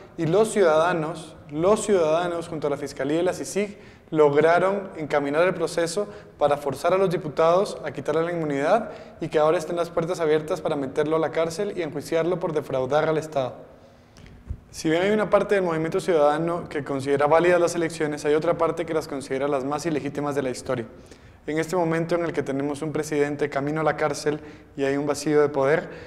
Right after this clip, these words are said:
es el momento en el que la Corte de Constitucionalidad tiene que decidir si en estas condiciones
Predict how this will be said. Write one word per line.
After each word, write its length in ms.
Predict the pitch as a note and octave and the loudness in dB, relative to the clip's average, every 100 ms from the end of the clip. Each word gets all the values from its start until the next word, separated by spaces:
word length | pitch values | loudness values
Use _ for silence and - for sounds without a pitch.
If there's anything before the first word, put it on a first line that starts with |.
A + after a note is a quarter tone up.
| - - | -20 -4
es 180 | D3+ D3+ | -4 -2
el 100 | D3+ | -2
momento 380 | D3 E3+ F3 | -2 -2 0
en 120 | F#3 E3 | -2 -2
el 140 | C#3 | -4
que 360 | C3+ C#3 C#3 C#3 | 0 0 0 -2
la 200 | C#3 C#3 | -2 2
Corte 280 | F3 F3 | 0 0
de 80 | F#3 | -2
Constitucionalidad 800 | - D#3+ C#3+ C#3 D3 C3+ C3 D3+ | -2 -8 -10 -10 -6 -2 0 0
tiene 240 | D#3+ E3 D#3+ | -2 -4 0
que 100 | E3 | 0
decidir 760 | D#3 D#3 C#3+ F3+ A3 - - | 0 0 0 0 -2 -10 -18
si 160 | - - | -10 -6
en 80 | C#3+ | -2
estas 280 | D3+ E3 E3 | 0 -2 -2
condiciones 720 | E3+ D3 C3 D3+ D#3 E3+ | -2 -2 0 0 0 -4